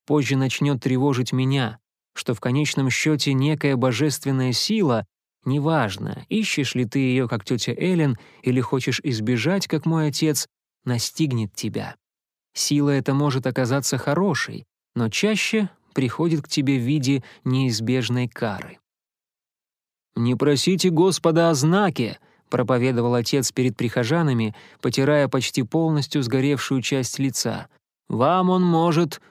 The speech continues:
не понравиться". Я ждал знака от Господа, пока Дэвид притоптывал в церкви. Я тоже начал топать. Раз, два, три.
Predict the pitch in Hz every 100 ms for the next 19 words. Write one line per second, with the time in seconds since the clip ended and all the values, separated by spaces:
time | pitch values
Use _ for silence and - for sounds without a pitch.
0 | - 131 139 143 160 165 139 131 131 147
1 | - - 113 - _ _ _ _ _ _
2 | _ _ _ _ _ _ _ _ _ _
3 | - 117 175 147 165 160 143 175 160 127
4 | 117 117 180 - 123 110 104 - _ -
5 | 127 135 123 160 156 151 139 139 147 -
6 | 139 135 123 - - 113 - - - _
7 | _ _ _ - 170 208 165 120 117 117
8 | 113 123 104 120 104 117 - _ _ -
9 | 139 127 101 113 117 - 120 120